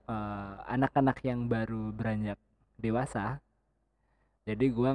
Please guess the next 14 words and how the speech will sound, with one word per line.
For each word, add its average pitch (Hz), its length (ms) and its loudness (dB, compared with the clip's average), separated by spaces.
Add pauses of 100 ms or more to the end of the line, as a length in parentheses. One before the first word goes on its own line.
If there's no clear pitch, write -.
ngasih 113 240 -4
penjelasan 95 560 -4
itu 123 240 -6
ya 87 160 -4
dengan 85 400 -10
bahasa 85 320 -10
yang 110 240 -8 (880)
gampang 101 480 -2
diterima 92 480 -8
oleh 85 160 -10
mereka. 85 560 -8 (1300)
Ya, 90 320 0
dengan 87 400 -6
sedikit 92 400 -8